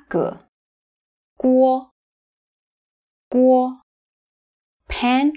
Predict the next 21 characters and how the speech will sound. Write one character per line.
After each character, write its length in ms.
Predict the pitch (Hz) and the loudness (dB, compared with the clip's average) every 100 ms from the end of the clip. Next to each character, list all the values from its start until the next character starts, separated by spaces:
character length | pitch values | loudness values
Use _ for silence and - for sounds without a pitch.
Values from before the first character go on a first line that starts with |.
| - | -6
or 180 | 196 196 | -6 -6
pot。 540 | - - - - - _ _ _ _ _ _ _ _ _ _ _ _ | -8 -10 -10 -14 -20 _ _ _ _ _ _ _ _ _ _ _ _
把 420 | - 190 160 - _ | -4 -2 -4 -8 _
胡 380 | - 220 240 | -8 -2 0
萝 360 | 311 247 185 226 | 2 2 2 0
卜 380 | - 220 - _ _ _ _ _ | 0 -2 -4 _ _ _ _ _
切 340 | - - 302 | -8 -2 0
碎 380 | 302 - 311 208 | -2 -2 0 0
后 480 | 196 226 185 165 - _ _ _ | -2 0 2 0 -8 _ _ _
再 420 | - 208 190 190 | 0 2 2 -2
放 460 | 202 - 262 226 190 | -8 -4 -2 0 -2
进 520 | 208 185 160 180 180 _ _ | 0 -2 -2 -6 -12 _ _
锅 380 | 254 254 262 262 | 0 2 2 2
内。 420 | 285 262 - _ _ _ _ _ _ _ _ _ _ _ _ | 0 -2 -8 _ _ _ _ _ _ _ _ _ _ _ _
把 400 | 208 180 156 - | -2 -2 -4 -12
胡 360 | - - 220 269 | -14 -6 -2 0
萝 360 | 311 208 185 262 | 2 2 2 0
卜 380 | 269 202 - _ _ _ _ - | 0 -2 -6 _ _ _ _ -12
切 360 | - 302 302 | -6 -2 0
碎 360 | 302 - 285 196 | -2 0 0 -2
后 500 | - 220 175 165 | -2 0 0 -2